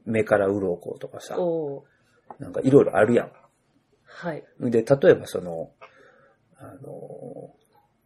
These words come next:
Speaker 1: 腑に落ちるとかね。
Speaker 2: はあ、ストンとね。
Speaker 1: そうそう。
Speaker 2: はい。
Speaker 1: 腑っていうのはその、
Speaker 2: 内臓。
Speaker 1: うん。だから、その、
Speaker 2: 五臓六腑の腑。
Speaker 1: そうね。自分の、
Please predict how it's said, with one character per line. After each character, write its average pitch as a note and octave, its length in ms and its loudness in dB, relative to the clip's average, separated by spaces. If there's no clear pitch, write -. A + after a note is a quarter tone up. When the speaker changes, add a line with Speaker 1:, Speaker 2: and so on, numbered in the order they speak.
Speaker 1:
腑 C4 180 2
に A3 140 6
落 F3 120 4
ち - 160 -4
る - 140 -14
と - 120 -12
か D3+ 120 -14
ね。 - 140 -14
Speaker 2:
は D#3+ 340 -10
あ、 - 60 -18
ス - 160 -16
ト F3+ 120 -2
ン D#3 60 -8
と B2+ 140 -10
ね。 A#3 240 -10
Speaker 1:
そ - 260 4
う - 40 -2
そ - 120 -6
う。 - 100 -6
Speaker 2:
は - 120 -18
い。 - 60 -14
Speaker 1:
腑 A3+ 200 2
っ - 40 2
て - 100 2
い A2 40 6
う - 20 0
の F#2+ 80 0
は F#2 40 -4
そ F#2+ 160 -2
の、 F2 240 -6
Speaker 2:
内 C#3+ 220 -10
臓。 - 180 -16
Speaker 1:
う A2+ 60 -2
ん。 F2+ 280 -2
だ G2 120 0
か F2 120 -6
ら、 E2 240 -8
そ - 180 -14
の、 - 120 -16
Speaker 2:
五 E3+ 100 -6
臓 E3+ 160 -2
六 E3+ 220 -4
腑 - 100 -16
の - 60 -18
腑。 - 140 -20
Speaker 1:
そ - 280 0
う - 40 -4
ね。 - 260 2
自 B2 140 -2
分 C3+ 120 2
の、 - 180 -2